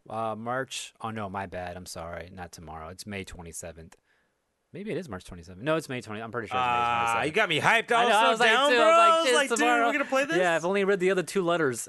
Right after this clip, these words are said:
Speaker 1: in the freaking date that I wrote there.
Speaker 2: It's all
Speaker 1: That's
Speaker 2: good.
Speaker 1: why you put shit in number format, people. Fuck this letters and shit, you know? Who fucks with that? Who reads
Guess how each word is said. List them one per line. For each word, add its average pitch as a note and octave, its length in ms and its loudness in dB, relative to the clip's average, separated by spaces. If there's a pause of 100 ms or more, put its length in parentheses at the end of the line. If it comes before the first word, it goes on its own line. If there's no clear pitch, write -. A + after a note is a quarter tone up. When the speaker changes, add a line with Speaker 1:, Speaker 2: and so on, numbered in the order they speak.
Speaker 1:
in C#3 80 -14
the C3+ 80 -10
freaking C#3 600 -2 (480)
date D#3+ 220 -2
that C#3 100 -4
I B2 60 0
wrote A2 300 -4
there. G#2+ 320 -10
Speaker 2:
It's - 180 -16
all E2+ 200 -8
Speaker 1:
That's C#3+ 180 -2
Speaker 2:
good. F#3+ 40 -6
Speaker 1:
why F#3+ 60 0
you G3 120 -2
put G3 200 -4
shit G#3 140 -2
in E3+ 180 -4
number F3+ 260 -4
format, F3 460 -4
people. C3+ 440 -6 (180)
Fuck F3+ 160 -2
this F#3+ 180 -2
letters D3 460 0
and G#2+ 120 -10
shit, G#2 320 -6
you A2+ 80 -14
know? C3 200 -8
Who E3+ 80 -6
fucks E3+ 240 -10
with D3+ 100 -8
that? C3+ 300 -2
Who C#3+ 140 -4
reads C3+ 440 -6